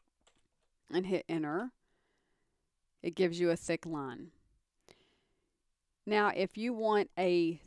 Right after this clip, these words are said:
thin line at the top, thick in the middle, and a thin line at the bottom,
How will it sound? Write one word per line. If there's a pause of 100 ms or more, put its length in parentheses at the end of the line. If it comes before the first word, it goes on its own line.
(120)
thin
line
at
the
top, (920)
thick
in
the
middle, (600)
and
a
thin
line
at
the (120)
bottom,